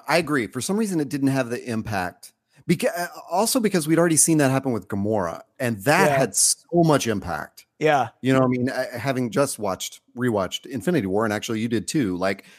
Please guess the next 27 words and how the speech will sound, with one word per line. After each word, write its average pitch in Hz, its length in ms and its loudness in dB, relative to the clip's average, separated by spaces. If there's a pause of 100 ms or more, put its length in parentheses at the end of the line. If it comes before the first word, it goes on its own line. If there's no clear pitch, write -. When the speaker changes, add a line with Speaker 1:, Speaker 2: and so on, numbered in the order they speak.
(100)
Speaker 1:
when 131 120 4
she 165 200 2
tries 131 580 4
to 123 120 -2
kill 120 240 2
herself 107 840 -4 (280)
rather 110 280 0
Speaker 2:
Mm-hmm. 110 80 -4
Speaker 1:
than 107 140 -4
let 107 180 0 (280)
Thanos 107 720 -2
kill 117 200 -2
her, 117 220 -2
and 98 340 -6
he 95 140 -10
turns 101 340 -8
the - 80 -8
knife 98 260 -4
into 98 140 -6
bubbles, 110 540 -6
you 123 80 -4
know, 117 140 -2
it's 101 120 -6
like, 92 220 -2
Speaker 2:
Mm-hmm. 160 380 -16
Mm-hmm. 143 200 -14 (440)
Speaker 1:
ah, 151 420 2